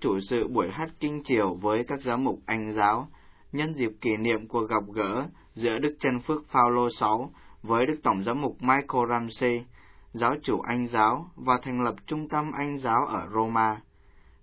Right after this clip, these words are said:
Kinh chiều đã được cử hành lúc sáu giờ tại nhà thờ Thánh Andre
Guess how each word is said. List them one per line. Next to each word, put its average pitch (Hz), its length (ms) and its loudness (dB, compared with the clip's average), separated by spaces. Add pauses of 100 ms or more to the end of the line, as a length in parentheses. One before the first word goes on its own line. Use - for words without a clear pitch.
Kinh 127 220 2
chiều 113 260 2
đã 113 140 -4
được 131 300 0
cử 107 160 -2
hành 107 260 -2
lúc 147 240 0
sáu 127 300 0
giờ 120 300 2 (320)
tại 104 220 2
nhà 113 220 0
thờ 110 240 -2
Thánh 117 260 -6
Andre 143 500 0